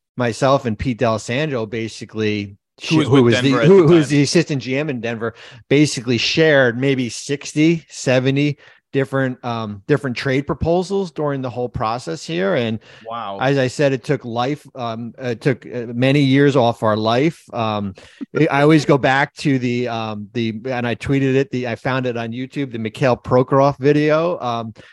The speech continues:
Speaker 1: when he did the impromptu press conference, I believe at the Prudential Center in, um, in Newark, because we had, um, at the time, the Nuggets had given us permission to meet with Carmelo in D C. Um,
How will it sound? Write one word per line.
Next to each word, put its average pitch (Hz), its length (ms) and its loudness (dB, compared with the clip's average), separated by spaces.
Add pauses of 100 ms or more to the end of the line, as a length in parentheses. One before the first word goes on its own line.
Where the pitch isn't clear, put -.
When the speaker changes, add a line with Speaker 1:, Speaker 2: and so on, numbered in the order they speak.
Speaker 1:
when 139 160 -2
he 131 120 0
did 127 220 0
the 123 200 -6
impromptu 135 580 -6
press 131 320 -8
conference, 139 480 -8
I 113 80 -6
believe 117 260 -4
at 110 100 -4
the - 60 -20
Prudential 117 460 -4
Center 123 380 0
in, 107 260 -4
um, 101 340 -8 (420)
in 127 260 2
Newark, 143 360 4
because 127 300 0
we 131 180 6
had, 123 300 2
um, 113 460 -2
at 120 160 -4
the 113 80 -12
time, 139 340 2
the 120 160 2
Nuggets 123 380 0
had 113 200 0
given 120 240 -4
us 113 140 -4
permission 117 480 -6
to 120 100 -10
meet 113 220 -6
with 120 140 -12
Carmelo 127 580 2
in 107 160 0
D 113 180 -6
C. 123 460 -2 (440)
Um, 110 480 -6